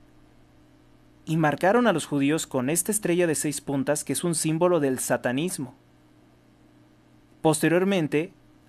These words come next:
lo que, las políticas que ejerció Hitler contra los judíos sirven como una justificación para que los judíos tengan que salir de Europa, los denominados yeques,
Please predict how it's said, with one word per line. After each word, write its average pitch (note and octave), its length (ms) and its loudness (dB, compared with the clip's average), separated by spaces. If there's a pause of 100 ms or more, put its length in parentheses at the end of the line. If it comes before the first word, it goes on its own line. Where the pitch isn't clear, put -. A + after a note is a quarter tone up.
(100)
lo C#3 180 2
que, C#3+ 180 -2
las C#3+ 200 0
políticas D3 580 -2
que C3+ 100 -4
ejerció B2+ 460 -2
Hitler D3 340 -4
contra D3+ 300 0
los D3 120 -2
judíos C3+ 540 -2 (300)
sirven F#3 380 2
como D#3+ 220 2
una E3+ 140 2
justificación D3 840 -2
para D3 240 2
que C3+ 100 -4
los B2 140 -6
judíos C#3 580 -2 (380)
tengan D#3+ 420 0
que D3+ 140 -4
salir D3+ 500 -2
de A3 60 2
Europa, C#3 520 2 (100)
los B2 160 -8
denominados C3 580 -2
yeques, C#3+ 560 -4